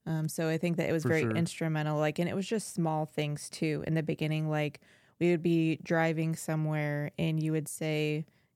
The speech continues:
Speaker 1: you know, "Oh, that's where I saw such and such event happen."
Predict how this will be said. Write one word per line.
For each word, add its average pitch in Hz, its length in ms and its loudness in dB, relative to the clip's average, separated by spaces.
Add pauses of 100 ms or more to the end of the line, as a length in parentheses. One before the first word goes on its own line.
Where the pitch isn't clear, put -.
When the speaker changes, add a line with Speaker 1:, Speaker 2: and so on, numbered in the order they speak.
Speaker 1:
you 165 80 2
know, 156 380 2 (240)
"Oh, 165 140 0
that's 156 380 -2
where 156 160 0
I 147 120 0
saw 147 440 -4 (560)
such - 320 -6
and 151 160 -2
such - 260 -6
event 156 320 -4
happen." - 600 -4